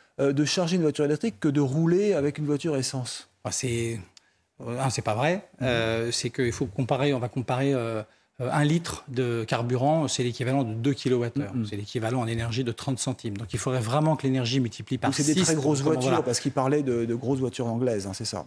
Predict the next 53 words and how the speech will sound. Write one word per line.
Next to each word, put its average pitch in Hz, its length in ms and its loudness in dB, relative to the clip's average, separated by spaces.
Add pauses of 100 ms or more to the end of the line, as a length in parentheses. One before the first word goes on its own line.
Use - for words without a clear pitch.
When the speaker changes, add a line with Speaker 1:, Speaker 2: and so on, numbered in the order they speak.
Speaker 2:
Oui, 110 140 -4
Speaker 1:
Des 120 60 2
Speaker 2:
bon, 117 100 0
Speaker 1:
Jaguars 127 600 0
ou 98 220 -6 (260)
Speaker 2:
et - 40 -16
puis 107 140 -12
après, 117 140 -2
il 127 80 -2
y 113 40 0
a - 40 0
Speaker 1:
D'accord. 110 120 -4
Speaker 2:
le, 107 140 -6
l'effet 117 220 -4
information, 120 600 -2
ouais. 131 100 -10 (280)
Speaker 1:
Ouais, 120 180 4
et 127 60 4
l'électricité 135 640 2
coûte 139 160 0
plus 131 100 -4
cher, 170 140 2
il 165 40 2
faut 139 100 -2
le 123 40 -2
préciser. 113 420 -2 (280)
Les 160 100 4
stations 196 340 2
multiservices, 170 960 2 (300)
euh, 135 380 2 (320)
bon, 147 180 0
très 165 200 0
bien, 240 220 2
mais 160 120 4
je 139 80 0
vois 202 140 2
que 175 100 -2
Renault 160 560 2
va 151 160 2
lancer 165 320 0
aussi 185 220 0
ses 151 120 0
propres 165 360 -4
stations. 208 480 -2
Ils 180 80 2
vont 147 100 0
transformer 175 640 -2
leur, 127 300 2
leur 120 180 2
réseau, 147 480 2
euh, 120 180 2
de 127 160 -4
concessions, 135 640 -2